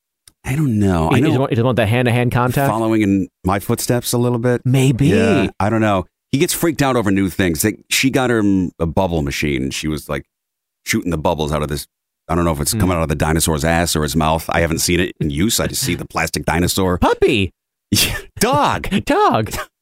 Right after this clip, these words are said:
Speaker 1: Um, and he was just kinda like, "Ah, hey, what the hell is that?" Like,
Speaker 2: <laughs>
Speaker 1: just kinda running away and ran towards her leg, like, hiding behind her leg as the bubbles were coming out. Like, "I don't like those things. What is the, what are those? I don't like that." <laughs> Um, but when he was outside and they're doing it,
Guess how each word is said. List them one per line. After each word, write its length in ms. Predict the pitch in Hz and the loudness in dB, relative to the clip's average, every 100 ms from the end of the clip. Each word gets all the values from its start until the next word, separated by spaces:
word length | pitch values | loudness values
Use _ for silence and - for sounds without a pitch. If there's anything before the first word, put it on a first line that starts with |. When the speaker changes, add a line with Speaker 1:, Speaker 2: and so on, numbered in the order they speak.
| _ _ _ _ _ _ - | _ _ _ _ _ _ -4
Speaker 1:
Um, 480 | 95 92 92 85 - - | 0 0 0 -2 -6 -4
and 100 | 92 | -2
he 140 | 92 | 0
was 100 | 98 | 0
just 140 | 90 - | -2 -2
kinda 200 | 104 95 | 0 2
like, 160 | 101 - - | 0 0 0
"Ah, 320 | 381 381 - - | 2 2 -2 0
hey, 200 | 381 370 | 2 4
what 120 | 392 | 2
the 40 | 339 | 2
hell 180 | 339 359 | 2 2
is 120 | 339 | 2
that?" 380 | 330 247 233 - | 2 2 -2 -6
Like, 560 | - 202 - - 139 | -6 -2 -4 -4 -8
Speaker 2:
<laughs> 40 | - | -8
Speaker 1:
just 160 | - | -10
kinda 140 | 147 139 | -8 -4
running 280 | 143 147 143 | -2 0 -2
away 340 | 135 131 135 | 0 0 0
and 240 | 135 127 131 | -2 -2 -2
ran 200 | 127 123 | -2 -2
towards 240 | 120 117 | -2 0
her 100 | 117 | 2
leg, 320 | 104 107 117 | 2 2 2
like, 160 | 117 101 | 0 0
hiding 300 | - 127 120 | -2 0 0
behind 240 | 120 123 110 | 0 0 0
her 60 | |
leg 240 | 117 117 113 | 2 4 2
as 80 | 101 | 0
the 60 | |
bubbles 320 | 104 113 113 | 0 0 0
were 60 | 107 | 0
coming 280 | 101 117 117 | 0 0 2
out. 120 | 123 | 2
Like, 140 | 120 - _ - | 0 -4 _ -2
"I 80 | 370 | 0
don't 100 | 370 | 2
like 180 | 359 - | 0 2
those 220 | 302 - | 0 0
things. 340 | 320 247 185 | 0 0 0
What 140 | 294 349 | 0 0
is 120 | 269 | 2
the, 260 | 277 214 180 | 2 0 2
what 180 | 277 320 | 2 4
are 140 | 302 | 2
those? 240 | 262 202 | 2 2
I 60 | 277 | 2
don't 100 | 302 | 2
like 160 | 294 - | 2 2
that." 280 | 202 151 - - - - | 0 0 -6 -18 -10 -10
<laughs> 460 | - - - - _ _ - | -6 -8 -4 -6 _ _ -4
Um, 360 | 101 98 92 85 _ _ - | 0 0 0 -2 _ _ -2
but 200 | 120 110 | -2 2
when 120 | 117 | 2
he 60 | 110 | 2
was 100 | 98 | 2
outside 640 | 110 - 131 120 104 95 | 0 0 2 2 2 2
and 80 | 90 | 2
they're 80 | 90 | 2
doing 300 | 151 190 139 | 2 2 2
it, 300 | 123 110 | 2 0